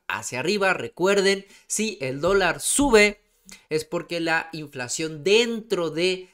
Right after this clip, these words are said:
Estados Unidos está subiendo. Si el dólar está bajando, está exportando la inflación Estados Unidos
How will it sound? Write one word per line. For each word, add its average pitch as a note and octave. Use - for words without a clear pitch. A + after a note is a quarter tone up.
Estados C#3
Unidos D#3
está G2+
subiendo. B2+
Si -
el A2
dólar F#3
está F#3+
bajando, E3+
está B2
exportando D3
la C3
inflación C3+
Estados A#2+
Unidos D#3